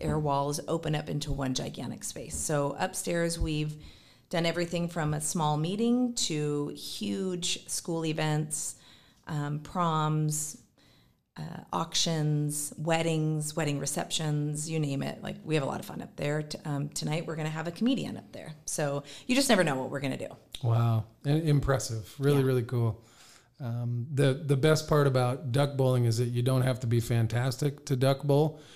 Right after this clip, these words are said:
Speaker 2: You can just go out there and, and give it your all, and, uh, a lot of fun doing it. So that's
Speaker 1: Yeah.
Speaker 2: really cool.
Speaker 1: Yeah, it is fun.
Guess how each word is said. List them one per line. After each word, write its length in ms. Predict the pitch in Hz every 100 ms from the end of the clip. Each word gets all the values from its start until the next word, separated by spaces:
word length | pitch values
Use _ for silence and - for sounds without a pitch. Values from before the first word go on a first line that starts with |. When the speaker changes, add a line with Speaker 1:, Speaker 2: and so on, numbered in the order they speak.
| -
Speaker 2:
You 120 | - 120
can 160 | 123
just 180 | 117 131
go 160 | 135 120
out 240 | 120 120
there 220 | 120 117
and, 220 | 113 113
and 180 | 143 120
give 160 | 120 117
it 120 | 113
your 120 | 113
all, 220 | 113 110 110
and, 180 | 107 95 -
uh, 240 | 113 113 147
a 60 |
lot 200 | 117 117
of 80 | 113
fun 240 | - 113 107
doing 240 | 110 107
it. 180 | 107 117
So 80 | 120
that's 240 | 117 117
Speaker 1:
Yeah. 60 | 113
Speaker 2:
really 120 | 107
cool. 200 | - 110
Speaker 1:
Yeah, 180 | 123 139
it 120 | - 156
is 180 | 147
fun. 200 | - -